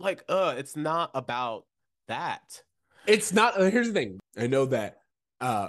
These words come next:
Speaker 2: boys find it hard to believe, but it's not all about you. <laughs> Like, like,
Speaker 1: Mm-mm.
Speaker 2: this, this, like, Topanga proposing to Corey,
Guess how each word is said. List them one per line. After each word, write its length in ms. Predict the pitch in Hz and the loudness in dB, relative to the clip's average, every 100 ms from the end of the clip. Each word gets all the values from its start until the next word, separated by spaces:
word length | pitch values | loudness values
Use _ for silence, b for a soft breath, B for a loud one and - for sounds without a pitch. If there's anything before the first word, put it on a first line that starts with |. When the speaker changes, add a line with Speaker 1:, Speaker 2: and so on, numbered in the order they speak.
| - | -8
Speaker 2:
boys 320 | 101 117 123 | -6 -2 -2
find 220 | - 120 110 | -2 -4 -6
it 100 | - | -10
hard 300 | - 117 104 | -8 -8 -6
to 60 | |
believe, 540 | 95 95 98 107 156 110 95 | -10 -8 -6 -6 -8 -12 -16
but 260 | 101 92 80 _ _ _ _ _ _ _ | -10 -8 -10 _ _ _ _ _ _ _
it's 220 | 165 160 151 | -6 -6 -4
not 160 | 143 | -2
all 200 | 127 113 | 0 -2
about 340 | 104 98 92 90 | -4 -6 -8 -12
you. 180 | 82 - | -16 -12
<laughs> 40 | |
Like, 400 | 151 151 151 185 - | -2 2 2 0 4
like, 220 | 208 175 | 4 4
Speaker 1:
Mm-mm. 260 | 165 160 82 | 0 -6 0
Speaker 2:
this, 300 | 180 240 233 160 | 4 4 2 -4
this, 360 | 151 247 285 202 127 120 | 0 0 0 -12 -14 -12
like, 260 | 135 156 156 _ _ - | -2 -2 -2 _ _ -8
Topanga 440 | 165 180 190 202 | -6 -2 -2 -2
proposing 420 | 185 127 131 143 165 | -4 -2 -2 -2 -6
to 60 | |
Corey, 420 | - 180 190 226 | -6 -4 -4 -6